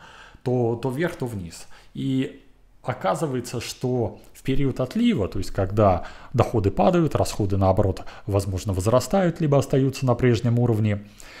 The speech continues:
бизнес не готов вытягивать, а, нагрузку по выплатам инвесторов, на, инвесторам нормально. Дальше мошенничество.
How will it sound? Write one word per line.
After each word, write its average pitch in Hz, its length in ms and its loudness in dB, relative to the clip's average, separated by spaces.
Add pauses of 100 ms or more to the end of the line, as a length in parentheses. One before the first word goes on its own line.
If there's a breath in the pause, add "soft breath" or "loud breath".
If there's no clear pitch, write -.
(200 loud breath)
бизнес 127 580 4 (180)
не 123 280 4
готов 120 400 2
вытягивать, 104 680 0 (460 loud breath)
а, 110 440 2 (160)
нагрузку 127 720 2
по 104 140 0
выплатам 107 480 2
инвесторов, - 500 -4
на, - 220 -4
инвесторам 123 520 -2
нормально. 85 540 -4 (640)
Дальше 127 380 6
мошенничество. 131 680 2